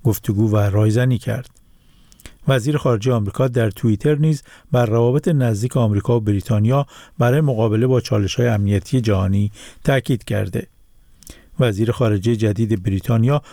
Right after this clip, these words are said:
روز چهارشنبه پس از شروع به کار در این سمت گفته بود ایران موضوع حساسی است و او تصمیم عجولانه‌ای در این باره نخواهد گرفت.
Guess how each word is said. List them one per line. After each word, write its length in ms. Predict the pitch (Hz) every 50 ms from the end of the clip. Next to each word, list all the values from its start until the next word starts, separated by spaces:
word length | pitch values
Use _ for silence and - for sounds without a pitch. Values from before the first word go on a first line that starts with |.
| - - _
روز 240 | - 143 151 143 139
چهارشنبه 720 | 131 - - - 104 95 95 - - 117 98 98 104 127 135
پس 280 | - - 139 - - 147
از 80 | 131
شروع 300 | - - 131 117 110 104
به 100 | 92 98
کار 300 | - - 131 135 139 131 - - - _ _ _
در 140 | - 107 104
این 120 | 92 98
سمت 440 | 92 - - 117 101 104 107 101 -
گفته 360 | - - 98 - - - 131
بود 220 | 135 143 156 151 - - - - - - -
ایران 380 | - 131 120 110 123 135 147
موضوع 480 | 147 135 120 110 104 95 107 120 110 98
حساسی 560 | 82 101 95 87 - - 110 107 - - 160
است 200 | 156 151 - - - - - - -
و 60 | - 123
او 160 | 123 135 147
تصمیم 520 | - - 120 117 - - 131 131 135 139
عجولانه‌ای 640 | 131 110 110 98 98 107 98 95 98 101 110 123 127
در 160 | 113 110 98
این 140 | 95 95 95
باره 340 | 92 92 92 95 104 113 117 - - - _ - -
نخواهد 520 | 135 131 127 - - 120 98 92 95 - -
گرفت. 340 | - 110 98 98 98 -